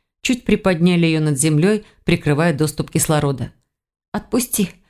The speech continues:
Отпусти меня, слышишь?» пыталась приказать она, но изо рта вперемешку со словами вырывалось предсмертное хрипение.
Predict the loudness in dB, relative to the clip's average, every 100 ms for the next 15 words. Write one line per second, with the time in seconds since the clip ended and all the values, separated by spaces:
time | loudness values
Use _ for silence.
0 | _ _ -4 -2 0 2 2 2 0 0
1 | -2 -4 -8 _ _ _ _ -6 -2 0
2 | 0 -2 -4 -2 0 0 0 0 0 0
3 | 0 -2 -8 _ -4 0 2 0 -2 0
4 | -2 0 0 2 2 0 -2 -2 0 2
5 | 2 2 2 0 2 0 -2 -4 -2 0
6 | 0 0 0 0 -4 -2 -2 -2 0 0
7 | 0 0 -2 0 -2 0 0 0 -4 -8